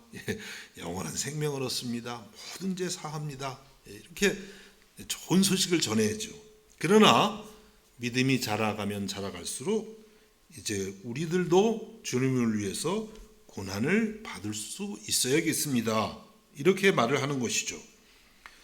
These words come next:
자녀들이 부모님을 생각하는 게 그렇지 않습니까? 어려서는 그저 사랑만 받습니다. 뭐 조금만 안 해주면 그냥 서운해합니다. 그러나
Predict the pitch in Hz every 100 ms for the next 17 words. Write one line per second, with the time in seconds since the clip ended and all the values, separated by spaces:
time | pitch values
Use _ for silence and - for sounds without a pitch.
0 | - - 143 196 214 226 226 170 185 180
1 | 185 180 - 180 165 151 147 147 131 123
2 | - 110 104 107 98 - 156 214 - -
3 | 131 165 170 190 233 - - - - -
4 | _ _ - - - - - - 185 190
5 | 190 175 110 - 151 117 95 90 - -
6 | _ 120 151 170 143 - - - 185 214
7 | 214 190 151 160 151 170 151 151 143 -
8 | 156 156 110 95 - - _ _ _ -
9 | 127 123 120 175 202